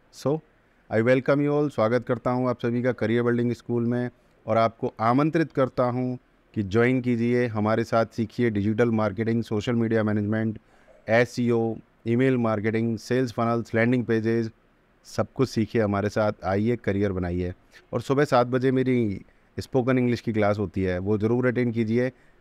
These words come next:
जिससे कि आपकी स्पोकन इंग्लिश भी बेटर हो और ज़्यादा कॉन्फिडेंस हो आपके अंदर,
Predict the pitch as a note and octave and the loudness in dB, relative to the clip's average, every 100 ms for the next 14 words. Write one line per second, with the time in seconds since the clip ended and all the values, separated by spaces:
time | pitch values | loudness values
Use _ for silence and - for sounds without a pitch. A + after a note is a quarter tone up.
0 | _ - - B2+ A#2+ A2 - A#2+ G#2+ A2+ | _ -10 -2 0 4 2 2 -2 0 -2
1 | A2 A2 G#2+ G#2 A#2 F#2+ F2+ G#2+ G#2+ A2 | 0 0 0 0 -2 -2 -2 -2 0 -2
2 | A2 - _ - G2+ G2 - - G2 G2+ | -4 -14 _ -2 0 0 -4 -6 -4 0
3 | A#2+ A#2 A2+ A#2 A2+ G#2+ G#2+ F#2 - F2 | 0 2 0 2 2 2 0 -2 -4 -4
4 | E2+ D2+ | -4 -8